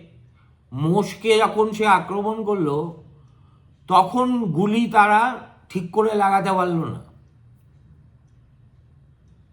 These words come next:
তা অত বড় একটা বাঘকে যদি ঠিক করে নিশানা করে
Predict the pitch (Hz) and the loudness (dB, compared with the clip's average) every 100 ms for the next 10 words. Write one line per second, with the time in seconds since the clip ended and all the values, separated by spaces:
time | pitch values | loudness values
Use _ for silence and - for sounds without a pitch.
0 | _ _ _ _ _ _ _ _ _ _ | _ _ _ _ _ _ _ _ _ _
1 | _ - - 180 190 226 233 240 240 240 | _ -6 -2 -2 4 4 4 4 2 -2
2 | 240 185 143 151 185 175 - 247 240 202 | -4 -2 4 4 2 -4 -6 -4 -4 -4
3 | 214 170 208 - - _ _ _ _ _ | -2 -2 -4 -10 -20 _ _ _ _ _
4 | _ - _ _ _ _ _ _ _ _ | _ -20 _ _ _ _ _ _ _ _
5 | - 214 202 - 240 226 202 175 208 220 | -8 -4 -4 -4 0 0 0 -2 0 0
6 | 240 233 233 | 0 -2 0